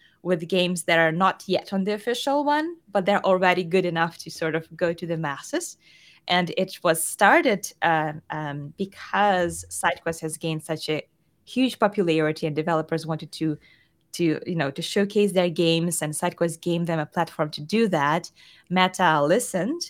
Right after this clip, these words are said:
and they allowed a more streamlined way to get those games so that you don't have to sideload them onto your headset, but you can actually get them from,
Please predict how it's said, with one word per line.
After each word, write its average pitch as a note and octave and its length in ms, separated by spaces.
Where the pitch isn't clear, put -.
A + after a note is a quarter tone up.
and D#3+ 280
they D#3+ 300
allowed D#3+ 400
a D#3 60
more D#3 460
streamlined G#3+ 600
way E3+ 200
to E3+ 140
get D#3 260
those D3+ 220
games D#3+ 320
so - 80
that D#3+ 180
you D#3+ 60
don't E3+ 200
have - 260
to - 100
sideload E3+ 680
them C#3+ 200
onto C#3+ 220
your D3 140
headset, C#3 420
but C#3+ 180
you C#3+ 80
can D3+ 160
actually D#3 300
get D3 300
them C#3+ 160
from, C3 480